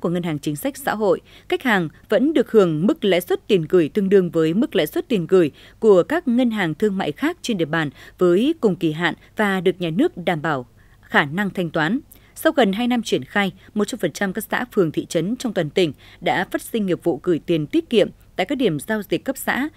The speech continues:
Tính đến hết tháng chín năm hai nghìn không trăm mười tám, tổng số dư tiền gửi tiết kiệm tại điểm giao dịch xã là hơn năm mươi lăm tỷ ba trăm tám mươi sáu triệu đồng.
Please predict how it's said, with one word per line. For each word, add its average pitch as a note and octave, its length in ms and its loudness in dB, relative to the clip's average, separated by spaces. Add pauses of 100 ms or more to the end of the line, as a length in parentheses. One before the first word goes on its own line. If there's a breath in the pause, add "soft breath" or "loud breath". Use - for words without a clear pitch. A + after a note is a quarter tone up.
(220 soft breath)
Tính G#3+ 200 2
đến G3+ 140 4
hết C4+ 280 -4
tháng F3+ 240 -4
chín G3+ 220 -4
năm C#4 140 -2
hai A#3 80 0
nghìn E3+ 140 -2
không F3+ 180 -6
trăm E3 140 -8
mười C#3 80 -4
tám, D#3 320 -2 (300 loud breath)
tổng F3 220 2
số E3+ 220 -4
dư B3 340 0
tiền F3+ 180 0
gửi E3+ 180 2
tiết - 220 -6
kiệm G3 200 4 (220 soft breath)
tại A3 100 0
điểm F#3 240 0
giao A3 140 -4
dịch F3+ 180 -4
xã B3+ 280 -4
là G#3+ 120 -2
hơn F#3+ 220 -4
năm A#3+ 120 -2
mươi A#3+ 120 -2
lăm A#3 140 -4
tỷ F3+ 280 -2
ba F#3+ 220 -6
trăm F#3 320 -4
tám D3+ 240 -6
mươi A3 80 -6
sáu D#3 280 -6
triệu F#3+ 140 -4
đồng. C#3 180 -6